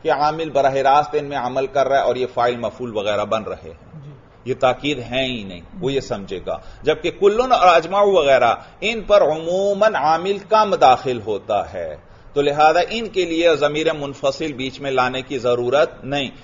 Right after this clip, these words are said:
Speaker 1: क्योंकि ये अमूमन आते ही ताकीद के तौर पर हैं ज्यादातर।
Speaker 2: जी।
Speaker 1: तो इनमें ये शुबा नहीं, इल्तिबास का खतरा नहीं होगा फाइल वगैरह से। और फिर साहिब काफिया ने आपको ये बतलाया था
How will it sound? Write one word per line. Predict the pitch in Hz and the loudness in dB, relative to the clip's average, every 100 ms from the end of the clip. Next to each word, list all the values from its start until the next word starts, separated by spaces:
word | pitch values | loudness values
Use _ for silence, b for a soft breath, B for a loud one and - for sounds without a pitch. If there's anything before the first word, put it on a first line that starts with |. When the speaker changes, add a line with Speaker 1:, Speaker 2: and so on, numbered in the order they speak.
| B | B
Speaker 1:
क्योंकि | - 160 185 | -14 -2 2
ये | |
अमूमन | 175 165 175 185 180 | 2 0 -4 -6 0
आते | 165 160 - 185 | 0 0 0 -4
ही | 165 214 | -2 -6
ताकीद | 214 156 127 139 135 - | 2 4 4 -2 -12 -4
के | 123 | -4
तौर | - 113 104 | 2 2 4
पर | 127 117 | 0 0
हैं | 139 | -4
ज्यादातर। | 117 110 95 92 - 90 80 87 | -2 0 0 -2 -2 -4 -4 -8
Speaker 2:
जी। | 82 76 | -14 -16
Speaker 1:
तो | 80 127 127 127 | -4 0 0 0
इनमें | 156 160 139 | -4 -8 -6
ये | 123 123 | -2 -4
शुबा | 127 131 117 127 135 147 107 - 110 | -4 -6 0 4 6 4 2 -12 -14
नहीं, | 127 127 123 | -10 -8 -6
इल्तिबास | 135 - 127 131 131 - | -6 -4 0 2 2 -2
का | 127 | -4
खतरा | - 110 127 120 | -4 -2 -2 -2
नहीं | 113 | -6
होगा | 110 110 107 | -10 -6 -6
फाइल | 123 107 104 98 | -2 -2 -2 -6
वगैरह | 95 98 90 82 | -6 -4 -4 -6
से। | - 92 71 - B B B | -10 -14 -14 -16 B B B
और | 147 147 | 0 2
फिर | 214 190 | -4 -6
साहिब | 156 180 165 170 175 | -4 -2 -2 -2 -2
काफिया | 175 156 156 185 | 0 0 0 -4
ने | 175 | -2
आपको | 156 151 - | -2 -2 -2
ये | 160 165 | -4 -2
बतलाया | 147 131 123 107 | -2 0 2 2
था | 101 110 | 0 -4